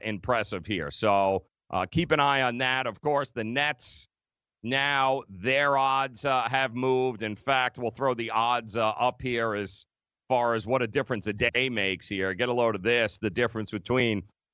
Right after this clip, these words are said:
teams Saturday and what their odds were compared to Sunday, once, of course, the, uh, uh, once all the trades took center stage. You can see the Lakers, who we still don't know. They've got three guys on the roster, ultimately.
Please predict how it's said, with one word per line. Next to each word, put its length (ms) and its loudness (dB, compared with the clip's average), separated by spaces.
teams 500 -2
Saturday 920 0
and 220 -2
what 180 2
their 220 2
odds 360 0
were 240 0
compared 540 0
to 420 -2
Sunday, 800 0
once, 340 -2
of 140 -6
course, 440 0
the, 380 0
uh, 380 2
uh, 200 -4
once 300 -2
all 160 4
the 100 -4
trades 480 0
took 220 0
center 360 0
stage. 400 2
You 80 -4
can 100 -2
see 200 0
the 120 2
Lakers, 640 0
who 80 -4
we 140 -6
still 280 2
don't 260 2
know. 260 0
They've 180 -4
got 240 -2
three 180 -2
guys 300 0
on 140 -2
the 60 -6
roster, 520 -2
ultimately. 760 -2